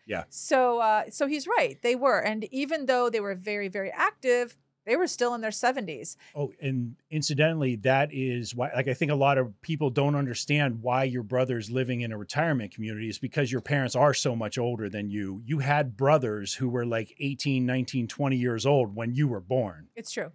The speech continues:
Speaker 1: Yeah. So I just wanna make that clear.
Speaker 2: And so it's always been very clear from the beginning when he met me and with my family that I would be the one to care for my parents as, uh, they aged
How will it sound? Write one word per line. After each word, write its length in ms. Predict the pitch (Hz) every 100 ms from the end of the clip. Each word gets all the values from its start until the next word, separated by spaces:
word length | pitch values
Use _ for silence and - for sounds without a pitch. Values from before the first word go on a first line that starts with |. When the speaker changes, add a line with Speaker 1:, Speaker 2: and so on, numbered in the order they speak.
| _ _ -
Speaker 1:
Yeah. 140 | 90 - _ _ _
So 420 | - 139 120 101 - _ _ 127
I 40 |
just 180 | 117 -
wanna 140 | 117
make 180 | 110 101
that 180 | 107 90
clear. 300 | - 101 80 _ _ _ _
Speaker 2:
And 140 | 294 285
so 180 | 370
it's 120 | 320 -
always 400 | 370 440 320 226
been 500 | 185 277 262 220 202
very 300 | 233 220 208
clear 800 | - - 277 262 208 180 175 -
from 180 | - 233
the 60 |
beginning 680 | 208 214 214 269 233 202 196 - _ _
when 140 | 226
he 260 | 226 - 370
met 260 | 320 220
me 400 | - 196 196 196 -
and 480 | 220 220 214 208 -
with 260 | 214 240 247
my 180 | 214 180
family 560 | - 262 262 226 202 190
that 180 | 196 - _
I 160 | 254 330
would 180 | 359 233
be 140 | 240
the 100 | 214
one 220 | 202 196
to 80 | 190
care 240 | 185 220
for 140 | 196 202
my 140 | 185
parents 520 | 185 208 190 185 185 -
as, 460 | 196 196 190 190 190
uh, 80 | 180
they 160 | 190 208
aged 440 | 214 196 160 160